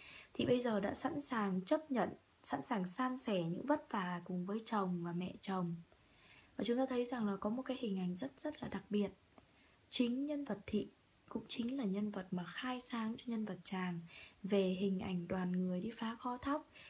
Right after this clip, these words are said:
về khi mà nghe thấy cái tiếng trống thúc thuế, đúng không nào? Về Việt Minh, để rồi từ đó tác động đến suy nghĩ của chồng mình, suy nghĩ của nhân vật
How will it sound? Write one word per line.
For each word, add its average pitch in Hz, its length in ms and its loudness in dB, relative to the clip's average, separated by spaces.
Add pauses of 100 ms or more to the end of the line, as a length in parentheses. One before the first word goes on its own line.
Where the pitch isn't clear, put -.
(200)
về 180 200 2
khi 247 160 0
mà 214 140 2
nghe 208 260 0
thấy 240 100 -4
cái 226 140 -4
tiếng 233 180 -2
trống 233 260 -2
thúc 285 180 -4
thuế, 240 560 0 (440)
đúng 226 120 0
không 254 200 0
nào? 196 300 0
Về 190 180 2
Việt 185 220 2
Minh, 269 340 6 (400)
để 196 200 4
rồi 190 320 2
từ 196 160 2
đó 202 180 -2
tác - 260 -6
động 220 160 -2 (100)
đến 214 200 -2
suy - 360 0
nghĩ 294 480 -2
của 180 120 -6
chồng 190 320 2
mình, 196 260 4 (420)
suy 262 220 0
nghĩ 269 180 0
của 214 100 -2
nhân 190 220 0
vật 190 120 -4